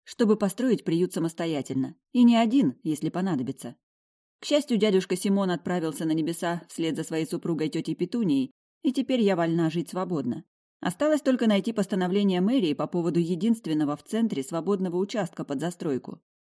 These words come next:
Я уверена, что не зря оббивала пороги официальных инстанций.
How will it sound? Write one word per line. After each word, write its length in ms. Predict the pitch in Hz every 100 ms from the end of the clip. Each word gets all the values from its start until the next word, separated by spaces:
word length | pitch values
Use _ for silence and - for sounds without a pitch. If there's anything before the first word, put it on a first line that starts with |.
| _ _
Я 200 | 277 285
уверена, 360 | 269 277 185 147
что 140 | -
не 100 | 185
зря 240 | 185 233 185
оббивала 380 | 131 160 156 147
пороги 500 | 165 175 156 151 _
официальных 640 | - 175 180 190 147 147 156
инстанций. 600 | 151 165 131 - -